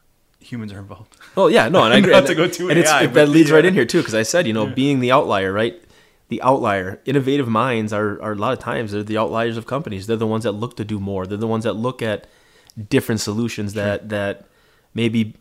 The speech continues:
Speaker 2: you know, rubs a development team or a, or a, or a current team, um, the wrong way, um, just because they're, they haven't been exposed to that. And again, they've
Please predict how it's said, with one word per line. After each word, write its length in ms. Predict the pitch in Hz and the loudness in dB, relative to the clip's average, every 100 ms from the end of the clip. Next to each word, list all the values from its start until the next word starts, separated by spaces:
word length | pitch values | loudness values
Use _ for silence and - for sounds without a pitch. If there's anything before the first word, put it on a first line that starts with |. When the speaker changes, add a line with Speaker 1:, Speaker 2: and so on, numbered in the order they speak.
| _ | _
Speaker 2:
you 120 | 113 | -8
know, 280 | 101 98 131 _ | -8 -8 -10 _
rubs 380 | 104 107 113 113 | -8 -4 -2 -2
a 160 | 107 101 | -4 -4
development 720 | 101 - 110 104 117 117 110 | -8 -12 -8 -4 -4 -4 -4
team 280 | 131 120 | -4 -2
or 160 | 110 104 | -2 -2
a, 200 | 98 101 98 | -2 -4 -4
or 200 | 104 101 | -4 -4
a, 300 | 95 95 90 _ _ _ - | -2 -4 -6 _ _ _ -8
or 80 | 101 | -8
a 40 | |
current 360 | - 143 120 - | -4 -2 -2 -4
team, 460 | - 127 113 107 - | -4 -2 -2 -4 -6
um, 260 | 104 101 | -6 -6
the 100 | 101 | -6
wrong 380 | 98 117 127 107 | -4 -2 0 0
way, 360 | 107 165 107 113 _ _ _ _ - | -2 -2 -2 -6 _ _ _ _ -10
um, 380 | 98 101 101 | -6 -6 -8
just 200 | 98 120 | -8 -8
because 280 | - 117 113 | -6 -4 -4
they're, 260 | 110 107 101 | -2 -2 -2
they 240 | 104 - | -8 -8
haven't 160 | 110 104 | -6 -4
been 120 | 104 | -6
exposed 440 | 101 - 127 147 147 | -8 -6 -2 -2 -2
to 40 | |
that. 160 | 101 98 | -4 -4
And 80 | 95 | -6
again, 260 | 92 92 | -8 -8
they've 140 | 90 | -10